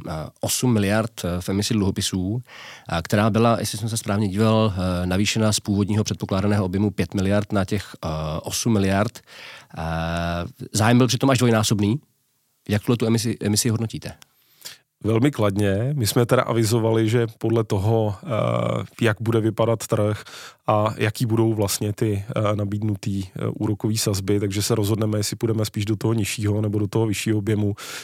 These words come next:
Speaker 2: No a vzhledem k tomu, jak to vypadalo, tak jsme zůstali na tom vlastně maximu, který jsme měli, eh, schválený z pohledu nějakých korporátních souhlasů.
Speaker 1: Mhm.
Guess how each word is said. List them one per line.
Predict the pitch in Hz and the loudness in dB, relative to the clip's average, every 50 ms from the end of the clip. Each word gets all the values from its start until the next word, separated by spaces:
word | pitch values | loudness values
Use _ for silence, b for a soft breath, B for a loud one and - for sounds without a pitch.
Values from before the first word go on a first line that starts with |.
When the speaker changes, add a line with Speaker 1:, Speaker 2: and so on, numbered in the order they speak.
| B B 127 | B B 0
Speaker 2:
No | 120 110 | 2 2
a | |
vzhledem | 104 101 107 107 110 107 | 2 2 2 2 2 0
k | 101 | 0
tomu, | - 110 107 107 | 0 -2 0 0
jak | 98 - | -2 -2
to | - 113 | 0 0
vypadalo, | 104 95 - - 107 98 98 101 98 | 0 0 0 0 0 2 2 2 2
tak | 101 95 - | 0 -2 -4
jsme | - 107 95 | -4 -4 -2
zůstali | 98 101 - - 104 104 104 | -2 -4 -4 -2 -2 -2 0
na | 98 95 | -2 -2
tom | - - 104 101 98 | -2 -2 -2 -2 -2
vlastně | 95 92 - - 104 98 | -2 -4 -4 -2 -2 -2
maximu, | 95 98 95 - - - 131 120 117 110 104 107 107 B B B B B B | 0 0 -2 -2 0 2 2 2 4 2 2 0 -2 B B B B B B
který | - - 107 104 101 | -6 -4 -2 -2 0
jsme | - - 110 | 0 -2 0
měli, | 104 104 104 101 101 101 101 101 - | 0 0 0 2 2 0 0 0 0
eh, | 113 101 - - 110 - | -2 -2 -2 -2 -2 -2
schválený | - - 110 101 101 104 101 98 101 98 | -2 0 0 2 2 2 0 0 0 -2
z | 95 | -4
pohledu | - - 95 104 104 101 101 | -4 -4 -2 -2 0 0 -2
nějakých | 98 95 92 - 107 104 | -2 -4 -2 -4 -4 -4
korporátních | - 101 - - 107 98 95 95 - 107 98 - | -4 -6 -4 -2 0 0 0 0 -2 -4 -4 -2
souhlasů. | 104 90 90 95 92 - - 95 85 - B B B B | -2 -2 -2 -2 -4 -4 -4 -6 -8 -10 B B B B
Speaker 1:
Mhm. | 82 82 | -8 -8